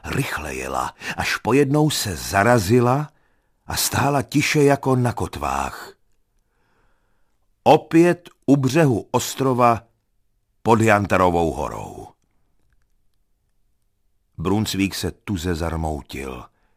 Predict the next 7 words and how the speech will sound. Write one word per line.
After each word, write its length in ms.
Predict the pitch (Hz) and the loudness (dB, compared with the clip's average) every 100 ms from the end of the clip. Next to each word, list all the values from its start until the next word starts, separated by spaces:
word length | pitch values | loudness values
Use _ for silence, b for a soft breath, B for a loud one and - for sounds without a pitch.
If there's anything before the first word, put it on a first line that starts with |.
| _ - | _ -16
a 80 | |
všichni 520 | - - 85 - 80 80 | -10 -8 -8 -10 -10 -8
byli 280 | 80 80 | -6 -6
na 120 | 76 80 | -4 -4
mysli 380 | 82 - 85 | -6 -6 -6
hrubě 440 | 73 76 80 82 78 | -6 -6 -6 -4 -4
sklíčeni, 680 | - 85 78 - 80 82 | -6 -8 -8 -8 -8 -8